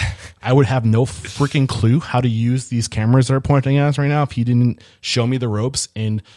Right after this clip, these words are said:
even after I told him it wasn't gonna work out, he still helped us with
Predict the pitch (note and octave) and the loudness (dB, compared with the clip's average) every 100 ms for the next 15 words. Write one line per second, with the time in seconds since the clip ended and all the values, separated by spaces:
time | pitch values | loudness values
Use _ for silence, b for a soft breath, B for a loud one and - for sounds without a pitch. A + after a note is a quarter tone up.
0 | b b C3+ C3 A2+ A#2+ - B2 - B2+ | b b -4 -2 -2 -4 -2 -2 -2 -2
1 | A2+ B2 G#2 A2 A2+ A#2 G2+ G#2+ G#2 G2+ | 0 2 2 0 0 0 0 -2 -4 -2
2 | A2 - A2+ - A2+ A2 - G#2 G2+ - | -2 -4 -10 -8 -8 -10 -8 -10 -10 -12
3 | - A2 - - G#2+ - | -12 -8 -8 -8 -8 -8